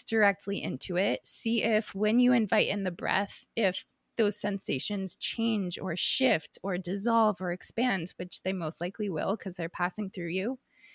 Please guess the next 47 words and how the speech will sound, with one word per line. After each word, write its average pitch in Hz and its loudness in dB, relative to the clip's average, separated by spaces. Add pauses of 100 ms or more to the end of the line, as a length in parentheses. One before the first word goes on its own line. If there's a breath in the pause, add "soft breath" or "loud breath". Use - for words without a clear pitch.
(300 soft breath)
And 226 2
then 226 4
bring 220 2
in 214 2
movement 202 0
and 185 -4
sound. 202 -2
Maybe 202 -2
you 214 0
can 196 -4
start 180 -2
to - -4
undulate 208 0
your 156 -4
hips - -6
a 196 0
little 180 -2
bit 170 -2
and 196 -4
literally 226 0 (360 soft breath)
make 202 2 (140)
love 180 2
to - -6
your 196 0
grief, 214 -2
make 202 -2
love 202 6
to - -4
your 220 -2
frustration 214 2
or 185 0
your 214 0
resentment 208 4
or 180 0
your 214 2
jealousy 202 2
or 175 0
whatever 180 2
emotion 214 2
that 185 0
we've 196 -2
been - 0
taught - -2
to 175 -2
shame 202 0
and 175 -6
suppress. - -2